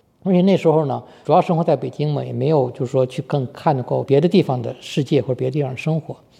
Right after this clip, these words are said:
那么后来呢，就是去了美国嘛，后来又是，就像是还是生活丰富了，感受丰富了，我觉得还是对人生的理解不同了。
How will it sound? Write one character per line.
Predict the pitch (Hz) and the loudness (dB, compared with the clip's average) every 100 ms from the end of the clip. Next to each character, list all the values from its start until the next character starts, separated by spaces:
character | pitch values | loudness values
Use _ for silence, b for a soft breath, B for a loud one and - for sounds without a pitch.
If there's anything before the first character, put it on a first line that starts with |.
| b | b
那 | 220 | 2
么 | 196 | 2
后 | 175 - | 4 4
来 | 175 147 | 4 4
呢， | 160 | 2
就 | 165 | -2
是 | 139 139 | -4 -6
去 | - 160 | -6 -4
了 | 139 | -4
美 | 123 | -8
国 | - | -10
嘛， | 120 120 | -10 -8
后 | 135 | -4
来 | 127 | -4
又 | 127 131 | -2 -4
是， | 135 123 B B | -6 -10 B B
就 | - 139 | -12 -10
像 | 147 208 185 | -4 0 0
是 | - | -2
还 | 139 165 | -4 -4
是 | 160 170 143 B | 0 0 -2 B
生 | - - 233 | -6 0 2
活 | 202 139 139 - _ | 4 2 2 -4 _
丰 | 196 | 0
富 | 190 196 139 | 2 0 0
了， | 120 - | -2 -8
感 | - 131 | -4 -4
受 | 139 151 | -2 -2
丰 | 180 175 | 0 -4
富 | 190 139 | -2 -2
了， | 120 | -4
我 | 139 131 | -10 -4
觉 | 160 | -2
得 | |
还 | 180 175 | 0 2
是 | 190 | 0
对 | 202 196 143 B B | 2 0 0 B B
人 | 139 160 | -6 -2
生 | 202 | 0
的 | 185 | 0
理 | 139 | -2
解 | 160 127 | -8 -10
不 | 160 | -10
同 | - 127 | -14 -16
了。 | 113 | -16